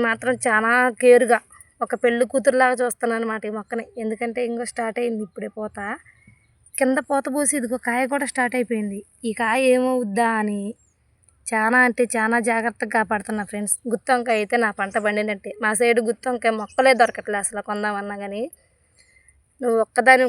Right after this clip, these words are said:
గుత్తి వంకాయ చెట్టు అవ్వే తల్లి. మీకు తెలిస్తే కనుక నిజంగా ఆకు చూసి మీలో ఎవరైనా గార్డెనింగ్ అంటే ఇష్టపడేవాళ్ళు, మొక్కలంటే ఇష్టం ఉన్నవాళ్ళు తెలిస్తే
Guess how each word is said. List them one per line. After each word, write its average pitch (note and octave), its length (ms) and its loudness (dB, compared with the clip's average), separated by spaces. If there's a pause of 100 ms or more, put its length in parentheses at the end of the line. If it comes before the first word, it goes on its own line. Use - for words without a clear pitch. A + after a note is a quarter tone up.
గుత్తి A3+ 180 -2
వంకాయ A3+ 260 0
చెట్టు A#3 220 0
అవ్వే A3+ 300 0
తల్లి. A3 320 4 (1000)
మీకు B3 260 6
తెలిస్తే B3+ 300 6 (100)
కనుక C4 200 2 (120)
నిజంగా A#3+ 280 2 (100)
ఆకు A3+ 220 -2
చూసి A#3 300 0 (360)
మీలో A#3 240 2 (120)
ఎవరైనా G#3+ 380 -4 (920)
గార్డెనింగ్ A#3+ 460 4
అంటే A3+ 200 -4
ఇష్టపడేవాళ్ళు, A3+ 720 -2 (320)
మొక్కలంటే A#3 540 -2
ఇష్టం A#3 240 -10
ఉన్నవాళ్ళు A3 320 -6 (100)
తెలిస్తే A3+ 360 2